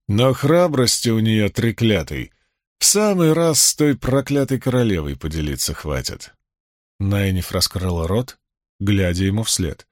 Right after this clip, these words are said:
Одноглазый уже широко шагал сквозь толпу. Дело было вовсе не в его несдержанной манере говорить, точнее, не только поэтому Найниф уставилась на него. Она вспомнила, где видела этого человека,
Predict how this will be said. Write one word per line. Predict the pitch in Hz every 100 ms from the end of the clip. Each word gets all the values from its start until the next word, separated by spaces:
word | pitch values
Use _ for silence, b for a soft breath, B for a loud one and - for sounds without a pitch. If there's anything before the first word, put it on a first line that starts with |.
| _ _ _
Одноглазый | 113 110 127 185 185 147
уже | 123 131
широко | - 110 - 156
шагал | - 107 101 98
сквозь | - 90 85
толпу. | 85 73 73 62 - _ _ _ _ 110
Дело | 101 113 117 113
было | 127 120
вовсе | 131 - 135
не | 131
в | 127
его | 135 139
несдержанной | 151 147 135 156 143 156 156
манере | 165 165 165
говорить, | 143 160 170 139 82 - -
точнее, | 90 90 - 123 127
не | 143
только | 143 - 175 151 -
поэтому | 110 131 143 160 95 - 82 87
Найниф | 101 110 117 127 131 -
уставилась | 147 - 110 69 65 -
на | 85
него. | 82 71 64 - _ _ _ _ _ _ _ _
Она | 180 185 180
вспомнила, | 127 - - 180 165 120 107 101 95
где | 95 92 131 123 95
видела | 87 120 98 95 95
этого | 92 87 82
человека, | - 92 98 101 85 - 60